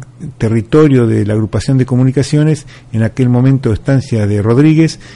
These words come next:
y que hicieron noche acá en nuestras tierras. Así que es un cuento que repetimos, eh,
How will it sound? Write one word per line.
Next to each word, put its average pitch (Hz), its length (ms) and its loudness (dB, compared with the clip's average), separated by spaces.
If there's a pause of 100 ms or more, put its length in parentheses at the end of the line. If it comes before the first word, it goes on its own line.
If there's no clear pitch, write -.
(160)
y 110 420 0
que - 140 -8
hicieron 139 320 2
noche 143 240 0
acá 131 160 -2
en 131 40 2
nuestras - 280 -2
tierras. 151 380 0
Así 135 200 -6
que 135 200 -2 (240)
es 156 180 -4
un 147 140 2
cuento 147 360 0
que - 100 -4
repetimos, 135 640 0 (320)
eh, 117 540 2